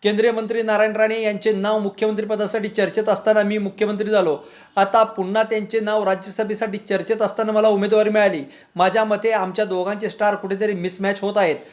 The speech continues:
असे माजी मुख्यमंत्री अशोक चव्हाण यांनी म्हटलं आहे. "तर मी उद्धव ठाकरे यांच्या घरी जाऊन भांडी घासेन," रामदास कदम. रामदास कदम यांनी ठाकरे गटाला खुल्लं चॅलेंज दिलं आहे.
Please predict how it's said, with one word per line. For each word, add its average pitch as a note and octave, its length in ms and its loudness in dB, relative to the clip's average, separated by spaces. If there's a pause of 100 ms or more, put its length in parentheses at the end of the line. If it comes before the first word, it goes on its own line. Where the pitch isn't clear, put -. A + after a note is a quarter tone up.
(160)
असे F#3 240 2
माजी F3 320 0
मुख्यमंत्री G#3 460 -4
अशोक F#3 220 -2 (100)
चव्हाण F#3 380 2 (360)
यांनी G3 220 0
म्हटलं F3+ 340 -2
आहे. C3 240 0 (580)
"तर A#3 120 6
मी A#3 120 0
उद्धव A3 280 6
ठाकरे A3+ 280 4
यांच्या A3 240 0
घरी G#3 200 -2
जाऊन A3 280 0
भांडी F#3+ 260 2
घासेन," G#3+ 320 0
रामदास F#3 380 0
कदम. D#3 260 -4 (640)
रामदास G3+ 400 0
कदम A3 240 -4
यांनी A3 160 -4
ठाकरे G#3 280 -4
गटाला G#3+ 340 0
खुल्लं G#3+ 220 -2
चॅलेंज G3+ 380 0
दिलं G#3 140 2
आहे. E3 220 0